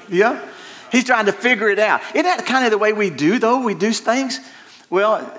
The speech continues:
you know, I can imagine this. God told, uh, Jesus tells Peter to do this,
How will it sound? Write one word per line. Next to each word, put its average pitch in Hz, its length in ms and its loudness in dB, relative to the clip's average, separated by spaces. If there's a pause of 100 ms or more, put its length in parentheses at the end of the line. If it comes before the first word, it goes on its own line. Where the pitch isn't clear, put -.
(180)
you 180 120 0
know, 175 240 0 (220)
I 170 80 2
can 208 140 0
imagine 196 340 0
this. 123 200 0
God 165 580 -2
told, 185 260 0
uh, 156 120 2
Jesus 190 360 0
tells 175 240 2
Peter 196 220 0
to 135 120 -6
do 190 220 0
this, 143 360 0